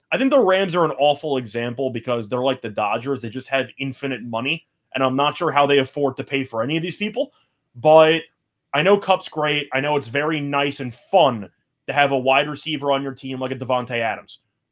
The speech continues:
who can get you a bunch of production and be arguably the best receiver in football. But you look at Green Bay, you look at these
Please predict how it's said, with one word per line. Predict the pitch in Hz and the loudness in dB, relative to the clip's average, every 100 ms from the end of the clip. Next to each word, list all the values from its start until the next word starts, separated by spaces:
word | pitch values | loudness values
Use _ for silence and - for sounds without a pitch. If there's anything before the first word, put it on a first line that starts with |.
| - | -10
who | 147 | -6
can | 147 143 | -4 -2
get | 131 147 | -2 -2
you | 156 151 | -2 -2
a | 135 | 0
bunch | 117 143 147 | 2 0 0
of | 175 151 | -6 -4
production | 170 143 131 - 135 127 120 _ _ _ - | -2 0 0 -2 -8 -8 -10 _ _ _ -4
and | 139 139 | -4 -4
be | 120 147 147 143 - 139 | -6 -6 -4 -4 -2 0
arguably | 147 156 | 2 0
the | 143 | 0
best | 139 - | -2 -4
receiver | 135 139 139 | -8 -4 -4
in | 127 | -2
football. | 208 214 139 120 113 104 _ _ _ _ | -2 -2 0 2 2 -2 _ _ _ _
But | - | -8
you | 151 165 | -2 0
look | 196 214 | 0 -2
at | 165 | -4
Green | 156 170 165 147 | -4 -4 -4 -2
Bay, | 139 127 90 _ _ - | 2 0 -2 _ _ -8
you | 143 | -4
look | 160 | -4
at | |
these | 170 147 | -6 -6